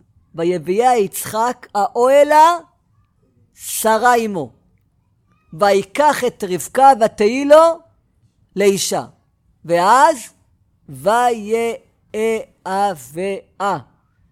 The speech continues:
וינחם יצחק אחרי אמו.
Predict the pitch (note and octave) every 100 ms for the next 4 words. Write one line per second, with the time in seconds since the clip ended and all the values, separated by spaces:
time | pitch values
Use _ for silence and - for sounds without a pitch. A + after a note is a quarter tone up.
0 | _ C#3 D3+ D3+ D3 G3 A3 - F#3 D3+
1 | - - D#3+ D#3 D#3+ _ _ _ _ _
2 | - - C#3 B2+ C3 C3 B2